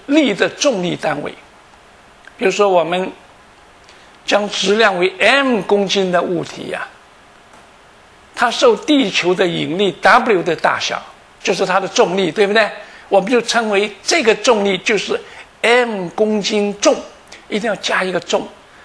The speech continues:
你 M 公斤就是质量啊，M 公斤重就是这个质量为 M 公斤的物体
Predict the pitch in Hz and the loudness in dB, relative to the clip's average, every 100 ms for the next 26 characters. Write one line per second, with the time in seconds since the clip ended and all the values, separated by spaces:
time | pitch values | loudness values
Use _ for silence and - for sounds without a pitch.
0 | - - - 196 - - 311 302 220 262 | -20 -14 -6 -6 -6 -2 0 0 0 2
1 | 269 262 254 220 202 190 - - 165 190 | 2 2 0 -2 -2 -6 -6 -4 0 2
2 | 202 170 165 180 - - - 269 294 254 | 2 0 -4 -8 -16 -20 -2 2 2 0
3 | 277 277 262 294 285 370 302 - - 220 | 2 2 4 2 2 0 0 -2 -4 -4
4 | 220 - 262 214 202 185 - - - - | -2 -2 0 2 2 0 -6 -20 -20 -10
5 | - 208 262 247 214 220 - 254 277 240 | -4 0 2 2 0 -2 0 2 2 0
6 | 180 220 214 220 208 196 190 233 180 - | -2 -2 0 -2 -2 0 -2 0 -2 -4
7 | - - - | -12 -8 -6